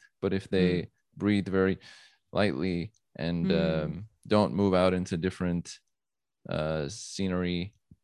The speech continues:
Speaker 1: then it's easier to push out the world of flow because you're
Speaker 2: Mm,
Speaker 1: not having
Speaker 2: mm.
Speaker 1: flow within. Yeah.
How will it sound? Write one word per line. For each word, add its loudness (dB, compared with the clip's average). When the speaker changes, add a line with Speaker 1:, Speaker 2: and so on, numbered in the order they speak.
Speaker 1:
then 2
it's -2
easier 2
to 0
push -2
out 4
the 2
world 4
of 2
flow 0
because 2
you're 4
Speaker 2:
Mm, 4
Speaker 1:
not 4
having 0
Speaker 2:
mm. -4
Speaker 1:
flow 0
within. -6
Yeah. -6